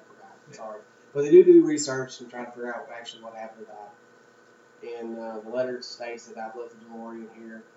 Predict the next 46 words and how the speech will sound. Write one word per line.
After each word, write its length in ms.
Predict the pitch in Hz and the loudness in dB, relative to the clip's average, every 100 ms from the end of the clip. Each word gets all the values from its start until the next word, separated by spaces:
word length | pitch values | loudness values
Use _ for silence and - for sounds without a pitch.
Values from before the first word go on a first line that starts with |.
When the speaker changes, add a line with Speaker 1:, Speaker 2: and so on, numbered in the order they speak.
| - - - | -20 -20 -16
Speaker 1:
And 80 | 123 | -8
they 160 | 135 143 | 2 2
end 120 | 156 | 2
up 160 | 156 143 | -2 2
going 320 | 143 143 139 | 6 6 6
and 100 | 131 | 0
they 100 | 123 | -8
find 360 | 127 135 135 135 | -6 -2 -2 -2
it 100 | 131 | -6
in 180 | 131 123 | -10 -8
this 340 | 120 117 - - 127 | -8 -10 -16 -18 -20
abandoned, 560 | 123 127 127 120 120 113 - - - | -14 -10 -8 -8 -10 -12 -20 -20 -20
like, 180 | 117 | -18
mine 420 | 113 120 123 123 117 | -14 -12 -10 -10 -12
or 100 | 107 - | -14 -12
cave 260 | 123 123 | -8 -4
Speaker 2:
Mm-hmm. 140 | 139 135 113 | -4 -4 -6
Speaker 1:
or 40 | |
whatever. 300 | 110 110 110 - - - - - - - - - - - - - - 120 | -10 -16 -18 -20 -20 -20 -20 -20 -20 -20 -20 -20 -20 -20 -20 -20 -20 -12
And 100 | 131 | -8
they 140 | 131 | -6
get 200 | 131 143 | -6 -4
it 40 | 139 | -2
out. 460 | 127 123 123 - - - - - - - - - - - - - - - - - - | 0 0 -2 -6 -20 -20 -20 -20 -20 -20 -20 -20 -20 -20 -20 -20 -20 -20 -20 -20 -16
And 280 | 127 127 123 | -14 -12 -14
it's 160 | - | -12
in, 140 | 127 123 | -12 -10
it's 180 | 135 139 | -12 -10
in 100 | 135 | -2
good 160 | 143 | -2
enough 180 | 139 135 | 0 -6
shape 300 | - 131 123 | -6 -10 -10
to 100 | 120 | -10
where 80 | 120 | -12
Doc 340 | 117 120 127 - | -8 -8 -8 -10
can 100 | 123 | -12
fix 340 | 131 127 - | -12 -12 -10
it 140 | 123 120 | -12 -10
with 160 | 123 - | -14 -16
the 60 | 123 | -20
current 320 | 123 123 123 - | -10 -8 -8 -12
technology 580 | 123 123 117 120 117 117 | -20 -18 -12 -10 -10 -12
that's 180 | - 113 | -14 -20
in 80 | 110 | -20
nineteen 320 | 110 113 123 120 | -20 -20 -20 -20
fifty-five. 560 | - 117 - 107 107 | -20 -20 -20 -20 -20